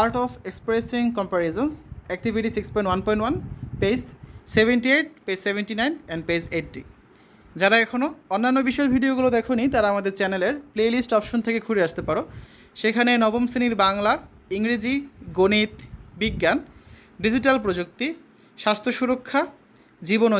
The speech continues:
জীবিকা, ইসলাম শিক্ষা, শিল্প ও সংস্কৃতি এবং ইতিহাস ও সামাজিক বিজ্ঞান, প্রতিটা বিষয়ের জন্য আলাদা আলাদা করে প্লেলিস্ট তৈরি করা আছে।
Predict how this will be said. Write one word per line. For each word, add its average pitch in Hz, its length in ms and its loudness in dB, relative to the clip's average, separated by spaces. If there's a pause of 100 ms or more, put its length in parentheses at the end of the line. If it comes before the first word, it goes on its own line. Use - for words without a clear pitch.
জীবিকা, 160 360 -2 (680)
ইসলাম 240 280 2 (100)
শিক্ষা, 277 320 -2 (580)
শিল্প 254 220 0 (100)
ও 254 40 6 (100)
সংস্কৃতি 247 580 -2
এবং 262 120 0 (260)
ইতিহাস 233 340 0
ও - 100 -6
সামাজিক 202 380 0
বিজ্ঞান, 139 240 -8 (120)
প্রতিটা 247 260 -2 (100)
বিষয়ের 196 260 0
জন্য 160 160 -2 (540)
আলাদা 233 220 4
আলাদা 247 240 2
করে 226 200 0
প্লেলিস্ট 185 360 0
তৈরি 160 180 -4
করা 135 180 -4
আছে। - 140 -12